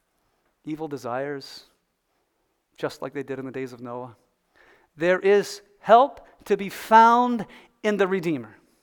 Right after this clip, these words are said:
that can be found by faith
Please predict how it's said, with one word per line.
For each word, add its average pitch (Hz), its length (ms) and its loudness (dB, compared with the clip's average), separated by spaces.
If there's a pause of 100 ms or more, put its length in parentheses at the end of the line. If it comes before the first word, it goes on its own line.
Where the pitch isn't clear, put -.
(1800)
that 208 140 2
can 226 120 0
be 214 100 -2
found 269 720 4 (160)
by 185 180 8
faith 262 640 -2